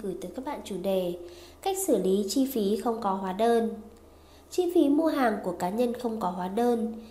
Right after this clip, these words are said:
chi phí thuê nhân công ngoài không có hóa đơn, chi phí thuê dịch vụ của cá nhân không kinh doanh, chi phí thuê cá nhân vận chuyển, chi phí thuê nhà, thuê xe cá nhân không có hóa đơn đầu vào.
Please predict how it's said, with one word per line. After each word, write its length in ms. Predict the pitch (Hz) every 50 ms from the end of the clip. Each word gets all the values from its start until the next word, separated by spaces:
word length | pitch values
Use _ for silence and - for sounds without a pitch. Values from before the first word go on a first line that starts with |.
| - - -
chi 160 | - - 254
phí 360 | 247 247 - 214 196 196 214 202 -
thuê 160 | 254 233 240
nhân 240 | 233 240 220 220 220
công 240 | 226 214 214 214
ngoài 260 | 208 202 190 185 175 175
không 200 | - 202 196 196
có 120 | - 175
hóa 160 | 180 190 175 175
đơn, 380 | 185 214 220 226 226 214 208 - - - - - - - -
chi 180 | - 339 330 311 311
phí 240 | 294 247 220 226 233 226
thuê 200 | 277 277 254 247
dịch 280 | 254 233 202 - -
vụ 240 | 208 214 202 - - -
của 120 | 214 185
cá 200 | 170 - 165 170
nhân 300 | 185 202 233 226 226 214
không 200 | - 233 220 214 214
kinh 160 | - 208 202 196
doanh, 360 | - 214 214 214 202 196 185 - - - - - - -
chi 180 | - - 262 240
phí 280 | 240 - 220 208 196 214
thuê 300 | 214 247 233 220 214 214
cá 100 | 202 185
nhân 220 | 180 202 220 214 208
vận 140 | - - -
chuyển, 340 | - - 240 214 180 156 156 - - - - - - - -
chi 160 | - - 339
phí 280 | 320 330 311 269 254 254
thuê 160 | 294 302 285
nhà, 460 | 277 277 262 233 214 202 190 175 175 - - - - - - -
thuê 120 | 247 240
xe 160 | 233 - 240
cá 200 | 220 220 196 185 185 226
nhân 260 | 240 240 226 214 -
không 160 | - 220 214
có 100 | - 185
hóa 200 | 180 180 180 175
đơn 220 | 175 190 208 202 202
đầu 100 | 202 185
vào. 420 | 175 170 185 185 180 175 165 160